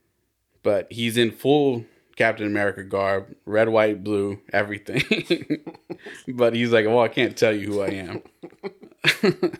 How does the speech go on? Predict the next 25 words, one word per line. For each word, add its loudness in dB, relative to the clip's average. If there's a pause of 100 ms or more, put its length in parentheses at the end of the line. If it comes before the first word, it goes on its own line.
(880)
"Oh, 2
I 2
wonder 2
who 2
it 0
is." -10 (800)
And -2
then -2
he -6
tells 0
her, -2
um, -10 (340)
"But -6
you -10
can't -2
tell." -2
And -8
like, -10 (140)
"I'm -2
not -2
telling 2
you -2
who 0
I -2
am, -2